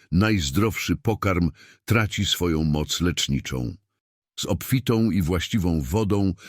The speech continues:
twoje ciało regeneruje się, wzmacnia i ponownie kwitnie, jak spragniona roślina, która w końcu otrzymuje deszcz.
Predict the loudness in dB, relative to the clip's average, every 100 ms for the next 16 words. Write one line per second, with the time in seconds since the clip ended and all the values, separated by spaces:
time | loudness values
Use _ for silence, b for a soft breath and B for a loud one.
0 | B 0 2 2 2 2 2 2 4 4
1 | 4 4 4 4 4 4 0 0 0 0
2 | 2 0 0 -2 0 2 2 2 2 2
3 | 2 0 -2 -2 -2 -2 0 2 2 0
4 | B B B -4 -2 -2 0 0 2 2
5 | 2 2 2 0 0 2 2 -4 -10 b
6 | b -4 0 0 0 0 2 0 0 0
7 | 0 2 2 0 -4 -6 -10 -12